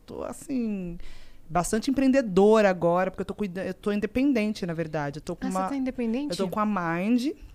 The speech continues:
Speaker 1: que é uma ag-, é, agência de publicidade, mas que agora cuida da, de, da parte musical de alguns artistas, da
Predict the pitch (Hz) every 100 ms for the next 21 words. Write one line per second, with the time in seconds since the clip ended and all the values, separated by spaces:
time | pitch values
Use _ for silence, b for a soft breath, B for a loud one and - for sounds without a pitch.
0 | - - 175 185 180 170 - 175 165 160
1 | 160 - - 165 190 247 220 208 190 190
2 | 196 175 151 147 190 196 190 190 233 202
3 | 185 196 214 - 202 202 208 208 190 185
4 | - 175 180 175 165 160 180 180 202 196
5 | 180 208 196 175 208 b b b - 233
6 | 208 208 240 294 - 190 160 156 147 160
7 | 156 147